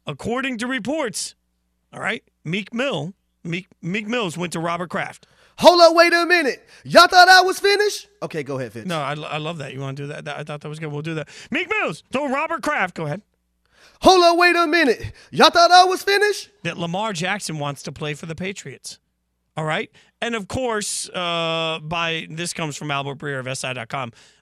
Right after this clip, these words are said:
Speaker 1: Uh, Kraft said that that would be Coach Belichick's decision. Obviously, everything's Coach Belichick's decision. But man, I'm saying, if you wanna change the way we all think about the Patriots with one fell swoop,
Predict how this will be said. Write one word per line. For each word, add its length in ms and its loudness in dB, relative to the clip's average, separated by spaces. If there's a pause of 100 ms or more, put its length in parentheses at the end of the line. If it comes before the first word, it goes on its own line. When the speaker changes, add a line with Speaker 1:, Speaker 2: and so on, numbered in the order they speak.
Speaker 1:
Uh, 220 -6
Kraft 300 -6
said 300 -6
that 260 -4
that 160 -6
would 100 -8
be 160 -6
Coach 240 -8
Belichick's 480 -8
decision. 400 -12 (320)
Obviously, 800 -6
everything's 560 -10
Coach 240 -16
Belichick's 460 -12
decision. 440 -12
But 140 -10
man, 320 -4 (420)
I'm 160 -4
saying, 420 -4 (220)
if 160 -4
you 100 -4
wanna 220 -4
change 320 -4
the 80 -4
way 140 -4
we 140 -4
all 160 -2
think 180 -6
about 160 -6
the 80 -14
Patriots 460 -6
with 140 -12
one 260 -6
fell 220 -4
swoop, 260 -6